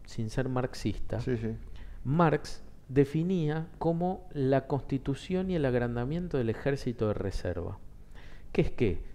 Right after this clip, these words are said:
Speaker 1: a medida que se va precarizando el empleo y a medida que se, que las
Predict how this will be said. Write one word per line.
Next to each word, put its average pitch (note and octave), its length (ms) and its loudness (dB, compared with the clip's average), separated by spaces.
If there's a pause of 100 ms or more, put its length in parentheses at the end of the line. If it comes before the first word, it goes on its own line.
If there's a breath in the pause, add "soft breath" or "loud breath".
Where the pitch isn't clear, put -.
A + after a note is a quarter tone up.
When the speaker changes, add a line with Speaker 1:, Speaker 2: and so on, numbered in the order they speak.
(460 loud breath)
Speaker 1:
a A#2 120 4
medida C3+ 580 6
que G2+ 80 2
se - 140 10
va C#3 180 8
precarizando C3+ 840 8
el B2 120 4
empleo B2+ 560 2 (320)
y C3+ 120 4
a B2 60 6
medida C#3 480 6
que A2+ 140 2
se, G2+ 340 8 (100)
que G2+ 120 2
las F#2 160 2